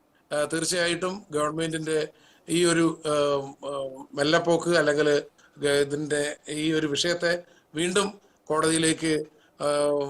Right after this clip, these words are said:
നീട്ടിക്കൊണ്ടു പോകാനായിട്ടുള്ള ആ ഒരു ശ്രമത്തെ,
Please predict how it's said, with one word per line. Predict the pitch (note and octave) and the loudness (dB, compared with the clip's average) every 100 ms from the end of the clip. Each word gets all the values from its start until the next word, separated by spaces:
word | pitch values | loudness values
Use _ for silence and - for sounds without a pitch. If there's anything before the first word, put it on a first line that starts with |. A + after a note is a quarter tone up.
| D3 | -6
നീട്ടിക്കൊണ്ടു | D3+ D3 E3+ E3+ D#3 | -8 -6 -4 -4 -2
പോകാനായിട്ടുള്ള | D3+ D3+ D3+ D3+ C#3+ C#3+ C#3+ | -2 0 -2 -2 -4 -4 -2
ആ | D3 C3+ C#3 | -2 -4 -4
ഒരു | C#3+ C#3+ C#3+ | -2 -2 -4
ശ്രമത്തെ, | - C#3+ D3 E3+ F3 | -4 -4 -4 -2 -4